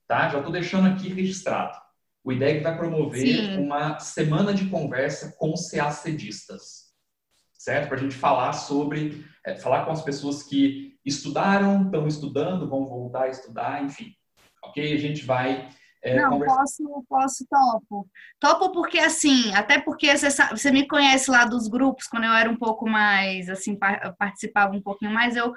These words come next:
Speaker 2: passo meus materiais, o povo já vai gostar disso, ajudo nisso, que eu, mas eu, inclusive, sempre falo, o importante é você construir o seu caderno. Eu tenho, a-, assim,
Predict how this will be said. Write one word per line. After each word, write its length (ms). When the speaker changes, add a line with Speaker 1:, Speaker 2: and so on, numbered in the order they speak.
Speaker 2:
passo 340
meus 200
materiais, 640
o 180
povo 300
já 140
vai 180
gostar 400
disso, 500
ajudo 520
nisso, 240
que 80
eu, 60
mas 200
eu, 180
inclusive, 380
sempre 340
falo, 240
o 40
importante 420
é 40
você 240
construir 380
o 40
seu 180
caderno. 640
Eu 100
tenho, 240
a-, 220
assim, 600